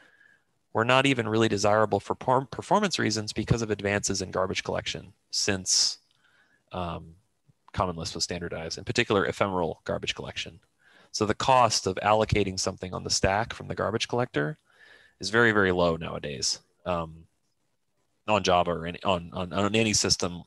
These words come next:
that has different, um, uh, that partitions new objects based on how long they've been around. And so I, objects that haven't been around for very long are the first to get collected, usually.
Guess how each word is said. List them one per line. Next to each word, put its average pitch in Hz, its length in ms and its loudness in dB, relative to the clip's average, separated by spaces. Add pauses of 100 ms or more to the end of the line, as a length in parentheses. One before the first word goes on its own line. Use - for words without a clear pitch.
that 95 220 2
has 98 320 -2
different, 95 680 -2 (640)
um, 85 280 -4 (1300)
uh, 92 140 -6 (220)
that 104 160 2
partitions 113 600 0
new 104 160 -2
objects 92 440 2
based 90 260 -4
on 90 120 -6
how 92 140 -2
long 85 240 -4
they've 85 200 -10
been - 120 -10
around. 64 440 -14 (760)
And 90 160 -10
so 90 160 -2
I, 92 320 0
objects 104 440 2
that 92 200 2
haven't 104 400 -2
been 98 140 2
around 101 240 2
for - 100 -8
very 92 240 0
long 87 240 -4
are 92 80 -2
the 90 80 -2
first - 540 0
to - 60 0
get - 180 -4
collected, 90 600 -2 (840)
usually. 82 500 -8